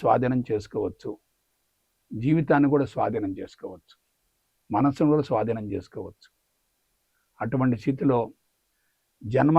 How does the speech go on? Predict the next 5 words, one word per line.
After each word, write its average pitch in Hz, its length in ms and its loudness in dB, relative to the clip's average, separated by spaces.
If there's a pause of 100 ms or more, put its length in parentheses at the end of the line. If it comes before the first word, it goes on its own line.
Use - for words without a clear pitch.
(100)
జన్మలుగా 151 560 4
పేరుకున్నటువంటి 131 920 -2 (360)
సంస్కారాల 131 760 -2
మాలిన్యం 120 520 -2
సమూలంగా 120 600 -2